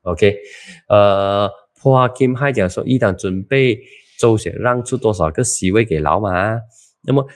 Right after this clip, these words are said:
伊党，哦，哦，不是伊党哦，老马本身他有多少个候选人？OK，他有多少个候选人？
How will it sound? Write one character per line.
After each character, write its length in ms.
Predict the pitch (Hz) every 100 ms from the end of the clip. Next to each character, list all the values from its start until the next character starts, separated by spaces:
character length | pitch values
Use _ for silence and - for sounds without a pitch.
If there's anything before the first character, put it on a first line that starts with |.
| _
伊 200 | 151 151
党， 240 | - 104 92
哦， 800 | 87 _ _ _ _ - - -
哦， 100 | 98
不 160 | 92 123
是 140 | 123
伊 160 | 110 95
党 200 | 76 73
哦， 200 | 78 82 _ -
老 200 | 104 139
马 160 | 135
本 360 | 107 - 101 80
身 220 | - 110 101 - _
他 180 | - 123
有 120 | 107
多 260 | 92 - 107
少 220 | 107 73
个 120 | 73
候 240 | 104 - 113
选 240 | - 78
人？ 260 | 71 73 76 _ _ -
OK， 540 | 85 80 82 107 107 _
他 120 | 123
有 40 |
多 140 | 113 113
少 60 |
个 80 | 110
候 200 | 123 135
选 220 | 107 85
人？ 220 | 82 78